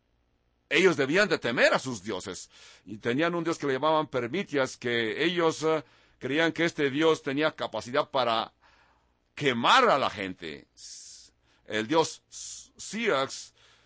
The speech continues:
se dio cuenta que este Permitias era, eh, había hecho algo que no debía y encadenó a este dios Permitias a una roca y ordenó que le, que este dios, ah,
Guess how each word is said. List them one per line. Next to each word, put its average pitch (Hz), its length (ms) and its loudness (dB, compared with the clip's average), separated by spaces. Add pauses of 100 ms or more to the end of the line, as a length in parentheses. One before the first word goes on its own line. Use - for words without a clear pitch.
(680)
se 123 400 -2
dio 170 160 -2
cuenta 180 300 -4
que 160 80 -2
este 156 180 -2
Permitias 143 600 -2
era, 143 340 2
eh, - 100 -12 (120)
había 113 420 -2
hecho 170 140 0
algo 165 160 0
que 131 100 -6
no 170 140 0
debía 170 500 2 (300)
y 147 380 -4
encadenó 135 920 2
a 165 140 4
este 175 240 0
dios 165 240 0
Permitias 165 800 -2 (320)
a 127 140 -2
una 175 360 0 (140)
roca 113 720 -4 (380)
y 131 340 -2 (100)
ordenó 143 760 0 (920)
que 120 400 -4 (300)
le, 117 520 -4 (1000)
que 135 320 2
este 190 280 2
dios, 175 420 2
ah, 180 280 2